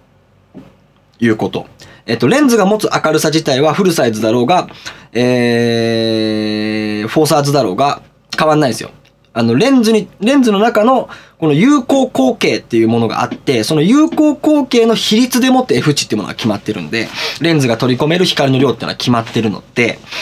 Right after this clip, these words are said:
なので、えー、明るさ自体はエフ一点七とエフ一点七は変わんないんですよ。だけど、えーっと、被写界深度で見た時には、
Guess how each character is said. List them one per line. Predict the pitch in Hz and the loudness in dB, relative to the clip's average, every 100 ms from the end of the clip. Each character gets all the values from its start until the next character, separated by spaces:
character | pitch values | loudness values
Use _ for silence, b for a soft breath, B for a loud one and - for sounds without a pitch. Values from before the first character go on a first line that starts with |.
| B - | B 0
な | 285 | 2
の | 214 | 2
で、 | 170 220 107 B B B - | 2 0 -2 B B B -4
え | 127 127 117 110 101 87 71 53 50 - _ _ _ _ _ _ _ _ _ | 0 2 2 0 -2 -6 -10 -12 -14 -20 _ _ _ _ _ _ _ _ _
ー、 | - 160 | -6 0
明 | |
る | 294 | 0
さ | 269 | 0
自 | 262 254 | 0 0
体 | 123 | -2
は | 104 110 - - - | 0 -2 -4 -10 -6
エ | 226 | -2
フ | 180 | 2
一 | 208 | 0
点 | - 131 | 0 0
七 | 117 110 | 2 0
と | - | 0
エ | 139 | -2
フ | 139 | 0
一 | 135 | -2
点 | 131 110 | 0 -2
七 | 101 69 | -2 -6
は | |
変 | - 190 | -4 0
わ | |
ん | 220 | 2
な | |
い | 170 | 0
ん | |
で | |
す | - | -4
よ。 | - _ _ _ - | -14 _ _ _ -4
だ | 247 | 0
け | |
ど、 | 247 247 - B B B | 2 0 -2 B B B
え | 165 160 156 | -2 0 0
ー | 147 | 0
っ | |
と、 | - 147 139 131 - | 2 2 2 0 -4
被 | - | -4
写 | - 311 | -2 0
界 | 370 359 | 2 2
深 | - 359 285 | 4 4 4
度 | 170 - - _ _ - | 2 -2 -8 _ _ -2
で | 208 | 2
見 | 226 | 2
た | 254 | 2
時 | 240 214 220 | 0 0 2
に | 208 | 4
は、 | 269 - | 2 0